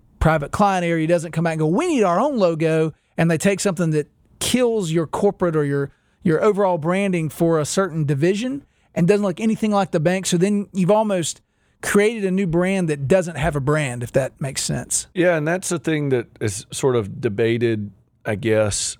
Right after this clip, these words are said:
Speaker 2: that, you know, there's sort of diverging opinions, letting lines of business or, or sub areas to your bank have their own logo. I'm a fan of it for flexibility. Another thing is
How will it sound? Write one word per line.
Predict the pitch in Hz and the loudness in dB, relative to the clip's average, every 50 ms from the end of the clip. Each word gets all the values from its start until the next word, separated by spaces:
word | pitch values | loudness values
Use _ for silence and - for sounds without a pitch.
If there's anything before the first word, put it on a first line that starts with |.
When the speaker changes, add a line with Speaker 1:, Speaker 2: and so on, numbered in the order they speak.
| - | -6
Speaker 2:
that, | 120 123 123 107 - 113 - - | -2 -2 -2 -2 -4 -10 -12 -6
you | 131 113 | -4 -2
know, | 110 107 | -2 0
there's | 101 104 101 101 - - - _ | 0 -2 -4 -4 -8 -12 -16 _
sort | - - - 120 | -8 -2 -2 0
of | 113 104 | 0 -2
diverging | 107 92 110 107 104 104 107 101 | -2 0 0 0 0 -2 -4 -8
opinions, | 98 - - 107 107 107 107 101 95 - - _ _ _ _ _ _ _ _ _ - | -6 -4 -2 -2 0 0 -2 -4 -6 -8 -12 _ _ _ _ _ _ _ _ _ 0
letting | 110 117 123 123 127 123 120 117 113 - | 2 4 4 4 2 2 0 -2 -6 -4
lines | - 117 113 113 117 117 107 | -2 0 0 0 0 0 -2
of | 113 98 | -2 0
business | 120 117 117 107 120 113 107 - - | 0 0 0 0 -2 -2 -2 -2 -4
or, | 120 110 110 107 - | -4 -4 -4 -4 -2
or | 131 110 101 | -2 -2 -2
sub | - - - 131 120 113 113 | 0 0 2 2 4 4 2
areas | 113 113 113 110 - - | 2 0 0 -2 -2 -4
to | - | -4
your | 113 | -4
bank | 101 113 110 110 104 - | -2 0 -2 -2 0 0
have | 113 110 | -2 0
their | 107 117 110 | 0 -2 -4
own | 107 107 107 | -2 -2 0
logo. | 107 110 113 107 117 113 113 113 107 _ _ _ _ _ _ _ _ - | 0 0 0 0 0 0 -2 -2 -4 _ _ _ _ _ _ _ _ 0
I'm | - 202 233 | 2 2 2
a | 214 | 2
fan | - - 143 143 147 147 | 2 2 2 2 2 2
of | 147 147 | 0 0
it | 147 147 | -2 -4
for | 120 110 | -6 -6
flexibility. | 107 101 123 123 117 - - 107 113 113 120 127 135 147 147 147 139 - _ - | -4 0 0 0 0 -2 -4 0 0 2 2 2 0 -2 -4 -6 -8 -12 _ -4
Another | 117 110 117 131 143 135 | -2 0 2 2 0 0
thing | - 147 139 131 127 123 | 0 0 0 0 0 0
is | 117 113 110 107 104 104 - - | 0 0 0 0 -2 -4 -6 -10